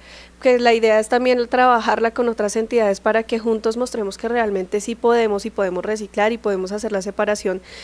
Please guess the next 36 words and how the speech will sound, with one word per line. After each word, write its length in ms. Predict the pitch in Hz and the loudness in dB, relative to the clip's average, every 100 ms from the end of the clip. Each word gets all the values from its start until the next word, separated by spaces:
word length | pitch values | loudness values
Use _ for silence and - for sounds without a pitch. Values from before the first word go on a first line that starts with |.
| - - | -20 -2
desde 260 | 226 226 214 | 2 4 2
la 120 | 190 | 2
fuente, 360 | 233 226 226 | 2 2 2
para 220 | 208 214 208 | 0 0 -2
que 320 | - 220 - | 0 -2 0
las 280 | 220 226 226 | 2 0 2
comunidades 600 | 233 226 220 208 208 214 | 0 2 2 2 2 0
estudiantiles, 840 | 254 - 254 214 202 247 247 208 | -2 0 0 0 0 -2 0 -2
para 220 | - 202 | -2 -4
que 120 | 202 208 | -4 -2
toda 280 | 233 247 | 2 2
Facatativá 680 | 254 269 269 247 226 220 269 | 2 -2 -2 -4 0 2 2
nos 160 | 269 262 | 0 -2
pongamos 480 | 220 196 180 196 | -4 -2 -4 -4
en, 160 | 226 226 - - - | -4 -6 -8 -20 -8
en 160 | 214 226 | 0 2
esa 540 | 208 226 233 240 247 | 2 2 2 4 2
sintonía 540 | 240 254 226 208 196 202 | 0 -2 0 0 2 2
de 240 | 226 240 | 2 2
disminuir 560 | 220 214 226 220 196 190 | 0 -4 0 2 2 0
la 100 | 190 | -2
cantidad 400 | 220 220 220 185 | -4 -2 -4 -2
de 120 | 190 | -4
residuos 440 | 208 208 185 175 | -4 -2 -4 -4
que 120 | - 208 | -2 -2
van 180 | 185 | 0
a 100 | 185 | -2
parar 280 | - 220 202 | -2 -2 0
al 100 | 190 | 0
relleno 360 | 226 233 226 233 | 0 2 2 0
y 60 | |
que 140 | 254 277 | -2 -2
realmente 480 | 254 220 214 208 226 | 0 0 -2 -2 -4
se 100 | 233 | -4
pueden 320 | 202 190 190 | -4 -4 -4
reciclar. 400 | 202 208 - | -6 -8 -12